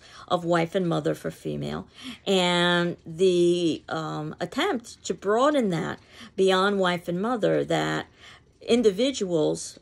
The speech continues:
perhaps, um, men and husbands as well, but especially women, needed to find a, a certain sense of self-actualization and, and meaning and purpose beyond those roles.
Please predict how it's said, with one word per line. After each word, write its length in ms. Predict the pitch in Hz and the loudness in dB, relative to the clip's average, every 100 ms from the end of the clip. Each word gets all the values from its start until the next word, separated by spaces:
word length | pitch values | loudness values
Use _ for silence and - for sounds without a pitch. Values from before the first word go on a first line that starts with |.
| - | -12
perhaps, 540 | - 202 208 202 - - - - | -4 -2 -2 -6 -8 -12 -12 -6
um, 420 | 175 170 170 - | -4 -4 -6 -8
men 480 | - 151 185 196 196 | -12 -4 2 2 2
and 140 | 185 | 0
husbands 580 | 202 185 170 180 170 165 | -2 -4 -4 -4 -2 -2
as 220 | 160 160 | -4 -4
well, 380 | 202 254 190 170 | -2 0 2 0
but 320 | 170 170 160 - | 0 -2 -2 -4
especially 680 | 170 - 254 - 262 214 156 | -8 -4 -4 -2 -4 -2 -2
women, 440 | 151 147 139 131 - - 254 - | -2 -4 -6 -10 -16 -18 -16 -2
needed 360 | 196 208 214 - | 0 2 0 -2
to 100 | 196 | -4
find 420 | - 180 180 175 | -2 -2 0 0
a, 240 | 170 - | 0 0
a 60 | 165 | -4
certain 440 | 165 185 180 175 | -2 0 0 -2
sense 420 | 170 180 170 165 | -4 -2 -2 -2
of 100 | 151 | -6
self-actualization 1500 | - 180 160 - 160 151 - - 156 151 147 156 156 - 156 | -6 -4 -4 -6 -8 -10 -10 -10 -6 -4 -2 -4 -4 -6 -8
and, 120 | 156 156 | -6 -6
and 180 | 160 160 | -6 -2
meaning 300 | 170 165 160 | 0 0 -2
and 120 | 135 | -4
purpose 460 | 160 156 113 110 - - - | -4 -4 -4 -8 -10 -16 0
beyond 420 | 185 185 175 170 160 | 6 6 6 2 2
those 240 | 156 143 | 2 0
roles. 400 | 160 151 - | 2 2 0